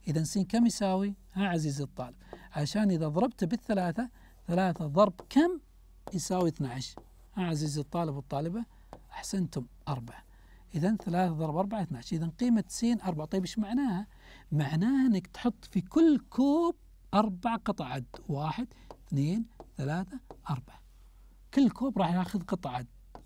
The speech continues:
أربعة. هذه معناها. طيب أستاذ، أنت حليت الآن، كيف نتحققها؟ الآن نشوف كيف نتحقق مع بعض.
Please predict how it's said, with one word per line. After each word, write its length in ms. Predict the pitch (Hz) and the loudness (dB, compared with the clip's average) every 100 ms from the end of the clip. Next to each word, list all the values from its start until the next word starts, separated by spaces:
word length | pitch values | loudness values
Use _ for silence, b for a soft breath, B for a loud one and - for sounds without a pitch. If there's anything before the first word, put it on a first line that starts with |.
| - | -6
أربعة. 340 | 135 - - - - - - | -6 -6 -16 -20 -20 -20 -14
هذه 220 | - 175 | -4 -2
معناها. 340 | 143 123 123 - - b b b b b - | -2 -4 -12 -16 -20 b b b b b -2
طيب 160 | 156 | -2
أستاذ، 300 | 139 - 202 | 0 -2 0
أنت 120 | 226 - | 0 0
حليت 360 | 208 196 - | 2 2 0
الآن، 180 | 139 127 | -6 -10
كيف 300 | - 226 214 | -4 -2 0
نتحققها؟ 720 | 180 - 196 - 220 226 262 b b b b 196 | -4 -2 -4 -2 -4 -2 -4 b b b b -4
الآن 320 | 139 185 226 | -2 0 -2
نشوف 260 | - 185 | -2 -4
كيف 200 | - 175 | -6 -6
نتحقق 540 | 160 135 - 165 196 - | -6 -8 -8 -10 -10 -10
مع 100 | 117 | -10
بعض. 240 | 120 - | -12 -18